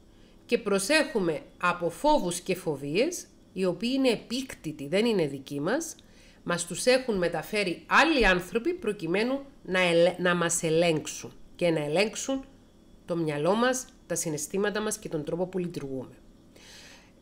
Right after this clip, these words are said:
Ε, επικίνδυνοι για τέτοιο έλεγχο είναι θρησκευτική ταγή, είναι ηγέτες αιρέσεων, οι cults, είναι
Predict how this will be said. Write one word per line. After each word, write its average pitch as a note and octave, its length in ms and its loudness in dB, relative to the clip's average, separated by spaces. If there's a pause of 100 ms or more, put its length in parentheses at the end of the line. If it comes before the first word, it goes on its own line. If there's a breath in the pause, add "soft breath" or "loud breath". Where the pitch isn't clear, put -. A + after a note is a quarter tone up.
Ε, E3+ 340 -2 (160)
επικίνδυνοι F#3+ 800 0
για E3+ 160 2
τέτοιο F#3 340 -2
έλεγχο D#4 600 2
είναι G#3+ 140 0
θρησκευτική F3 680 -8
ταγή, C#4+ 760 2 (380 loud breath)
είναι F#3 640 2
ηγέτες F3+ 840 2
αιρέσεων, G3 640 2
οι D3+ 140 -4
cults, D4+ 920 2 (420 loud breath)
είναι F#3 640 2